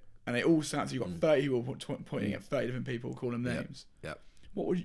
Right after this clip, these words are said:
Speaker 1: would, would you just
Speaker 2: Would I dissolve the
Speaker 1: would you,
Speaker 2: company?
Speaker 1: would you, would you just, do you think that's enough?
Speaker 2: Yeah.
Speaker 1: You'd be, "You know what? It's not for me."
Speaker 2: Yeah.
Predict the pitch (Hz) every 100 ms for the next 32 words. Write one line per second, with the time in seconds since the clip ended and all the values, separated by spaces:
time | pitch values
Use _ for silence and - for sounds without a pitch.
0 | - - - 165 139 156 165 147 135 -
1 | - - - - - - - - - -
2 | _ - - - 90 87 87 95 90 139
3 | 135 143 131 135 117 120 131 131 131 -
4 | 143 147 175 151 156 165 135 175 - -
5 | - - 131 135 123 135 120 - - -
6 | - _ _ _ - - 110 131 127 127
7 | - _ - 143